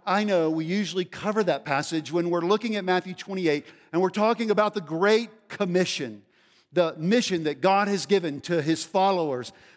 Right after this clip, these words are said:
But I want you to hear it as Matthew's last word to you. No matter where you go or what you do or how long you live, Jesus is promising you, "I will always be Emmanuel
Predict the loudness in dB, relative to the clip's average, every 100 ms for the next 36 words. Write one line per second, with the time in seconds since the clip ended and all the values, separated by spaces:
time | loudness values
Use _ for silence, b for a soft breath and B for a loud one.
0 | B 0 2 2 2 -2 -2 0 -2 -2
1 | -2 2 4 4 0 -2 0 0 2 2
2 | 2 -2 -4 -4 0 2 2 -2 -6 -2
3 | 0 0 -4 -12 -6 -6 -6 -12 b b
4 | b -2 2 4 2 2 4 4 4 2
5 | -2 0 2 2 0 -4 -12 _ b b
6 | 0 2 2 0 0 -2 -2 0 0 0
7 | -4 -8 b -4 0 2 2 2 2 2
8 | 0 -2 0 2 4 2 -2 -8 -18 _
9 | _ _ _ _ -6 0 0 2 0 -2
10 | -6 -8 -4 -2 0 0 -2 -4 -4 -4
11 | -4 -8 b b -2 0 2 0 -2 -2
12 | 0 4 2 2 -2 -4 -8 -14 -10 -10
13 | -12 -18 _ _ _ _ -10 -8 -6 -6
14 | -4 -4 -6 -12 -20